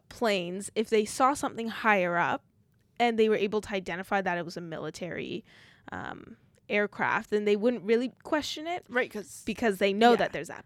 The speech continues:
Speaker 1: But anything higher than that, like, knowing that those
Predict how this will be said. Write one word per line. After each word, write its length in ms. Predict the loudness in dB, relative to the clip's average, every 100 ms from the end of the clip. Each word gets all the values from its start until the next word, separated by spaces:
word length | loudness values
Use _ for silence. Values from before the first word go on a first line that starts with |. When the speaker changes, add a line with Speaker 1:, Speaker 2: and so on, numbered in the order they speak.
| -2
Speaker 1:
But 140 | 0 0
anything 320 | -2 -2 -6
higher 480 | -6 -4 0 2 2
than 180 | -2 -4
that, 200 | -10 -8
like, 160 | -4 -2
knowing 500 | 0 2 2 0 0
that 240 | 0 0 _ _ _ -20 -6
those 460 | 0 0 -2 -12